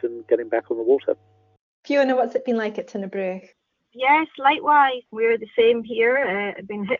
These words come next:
Speaker 3: financially, like everyone else, obviously. Living in rural Argyll, I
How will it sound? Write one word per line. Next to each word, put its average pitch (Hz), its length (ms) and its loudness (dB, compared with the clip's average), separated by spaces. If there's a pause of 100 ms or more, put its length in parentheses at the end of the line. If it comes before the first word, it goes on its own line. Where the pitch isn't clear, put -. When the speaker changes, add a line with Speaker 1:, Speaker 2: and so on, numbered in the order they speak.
Speaker 3:
financially, 226 640 -2
like 196 240 -2
everyone 214 340 -6
else, 262 240 -4
obviously. 233 560 0 (100)
Living 233 460 4
in 208 300 -2
rural 233 380 2
Argyll, 214 520 4
I 226 40 0